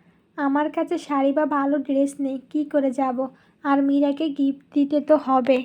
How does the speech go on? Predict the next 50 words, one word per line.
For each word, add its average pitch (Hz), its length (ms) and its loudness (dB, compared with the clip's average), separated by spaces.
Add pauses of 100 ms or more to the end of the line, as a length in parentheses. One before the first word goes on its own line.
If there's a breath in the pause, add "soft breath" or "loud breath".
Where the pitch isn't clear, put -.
খালি 277 280 2
হাতে 294 300 0
তো 302 200 4
আর 311 240 2
যাওয়া 294 340 4
যায় 262 240 2
না। 262 160 -4 (380 soft breath)
সেই 285 220 6
টাকা 302 340 2
নেই 269 220 -2
আমার 277 280 0
কাছে, 285 320 2
তাই 277 260 2
যাব 262 320 0
না। 262 180 -6 (200)
ওহ, 302 220 4
এই 294 220 0
কারণ? 285 360 2 (440 soft breath)
দূর 330 180 4
বোকা, 285 320 4
আমি 269 240 0
তোকে 294 320 4
আমার 285 340 0
একটা 302 260 0
জামা 285 340 2
দিব 269 220 0
আর 277 180 2
গিফট 285 280 -4
আমি 269 240 -2
দিয়ে 285 260 0
দিব 277 260 0
আমার 269 380 -2
আর 277 100 0 (100)
তোর 302 180 4
হয়ে। 262 300 -2 (460 soft breath)
তাও 285 200 4
আমি 294 220 0
কিছু 285 300 -2
না 302 180 2
দিলে 277 320 4
কেমন 285 380 0
হবে 269 280 2
ব্যাপারটা? 269 520 0
বাদ 269 280 2 (100)
দে, 285 100 0
আমি 277 300 -4
যাব 277 280 2
না, 269 140 -4
তুই 277 280 0
যা। 262 200 -2